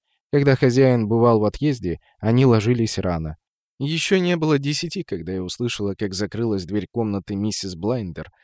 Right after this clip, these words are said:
а вскоре после этого и мистера Уэйса. Ночь была очень тихая. Снег приглушал все земные звуки. Как только я оказалась в постели, мне стало легче.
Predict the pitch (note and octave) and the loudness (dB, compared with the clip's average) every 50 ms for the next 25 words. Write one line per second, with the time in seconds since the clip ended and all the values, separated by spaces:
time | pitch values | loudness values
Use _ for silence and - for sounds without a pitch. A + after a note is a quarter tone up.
0 | _ _ - - G#2+ - - - D#3+ D#3 F#2+ - - E2+ E2 - - F#2+ A2+ - | _ _ -10 -8 -8 -6 -4 -6 -6 -6 -6 -10 -10 -10 -10 -6 -4 -4 -4 -4
1 | - G2+ G#2+ G#2 - _ _ _ - G#2+ A2+ G#2 G#2 G2+ - - - G2 G2+ F#2+ | -4 -6 -6 -6 -6 _ _ _ -4 -2 -2 0 0 -2 -4 -4 -4 -4 -4 -4
2 | F2+ _ _ _ - E2+ G2 F#2+ D#2+ - - - - - - _ _ _ _ _ | -6 _ _ _ -10 -6 -6 -6 -6 -8 -12 -12 -12 -14 -16 _ _ _ _ _
3 | _ _ _ _ _ _ _ _ _ _ _ _ - F#2 G2 F#2+ - E2 G2+ F#2+ | _ _ _ _ _ _ _ _ _ _ _ _ -2 -2 -2 -2 0 2 2 4
4 | G2 - _ - G#2 G#2 F#2 - - E2+ D#2 - - - - C#2+ _ - C#2+ E2 | 2 2 _ -4 -4 -4 -4 -6 -8 -10 -12 -12 -12 -14 -14 -14 _ -16 -18 -18
5 | E2+ _ _ _ _ _ _ - - - G#2+ A2+ A2+ G#2+ - - - G#2+ F#2+ G#2+ | -18 _ _ _ _ _ _ -12 -6 0 2 2 2 2 0 -2 -4 -2 0 -2
6 | G#2 G2+ - - A2 G#2 G#2 - - - - A#2 B2 A#2 A2+ A2 G#2+ G#2 G#2+ G#2 | -2 -2 0 0 0 0 0 -2 -4 -4 -2 0 0 0 0 0 0 0 0 0
7 | G2+ F#2 F2 D#2+ D#2+ E2 - - - - _ _ _ _ _ _ _ _ - G2+ | -2 -4 -8 -10 -12 -14 -16 -18 -20 -20 _ _ _ _ _ _ _ _ -4 -4
8 | - - - A#2 G#2+ - A2 G#2+ G2+ G#2+ G#2+ - - G2+ - - G#2 F#2+ F2+ G#2+ | -2 2 0 2 2 4 2 4 4 2 0 0 -4 -8 -4 -2 -2 0 2 2
9 | G#2+ G#2 G2 F#2+ - - - - F#2+ - - - - C#3 B2 F#2 E2 _ _ _ | 2 2 2 0 -4 -8 -6 -6 -6 -6 -6 -4 -4 -4 -4 -6 -10 _ _ _
10 | _ _ _ - G2 G2 G2 G2+ F#2+ - - G#2 G2 F#2+ F2+ D#2+ C#2+ - - - | _ _ _ -8 -4 -2 -2 -2 -2 -4 -4 -4 -4 -4 -8 -8 -12 -12 -16 -16
11 | - | -16